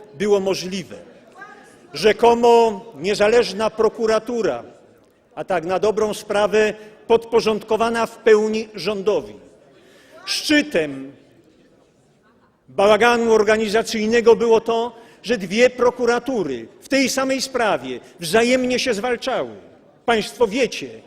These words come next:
o śledztwie dotyczącym generała, zabójstwa generała Papały. To są rzeczy skandaliczne, żeby w prokuraturze o zhierarchizowanym systemie organizacji, o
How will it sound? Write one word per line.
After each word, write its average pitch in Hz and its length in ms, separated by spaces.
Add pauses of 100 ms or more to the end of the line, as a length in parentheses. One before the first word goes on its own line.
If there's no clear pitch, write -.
(260)
o 233 100
śledztwie 240 500
dotyczącym 220 800 (100)
generała, 196 600 (260)
zabójstwa 202 640 (240)
generała 208 400
Papały. 196 540 (540)
To 220 100
są 226 180
rzeczy 233 320
skandaliczne, 247 840 (420)
żeby 196 340
w - 160
prokuraturze 226 920 (1300)
o 202 120
zhierarchizowanym 247 1120 (160)
systemie 247 480
organizacji, 226 720 (640)
o 208 400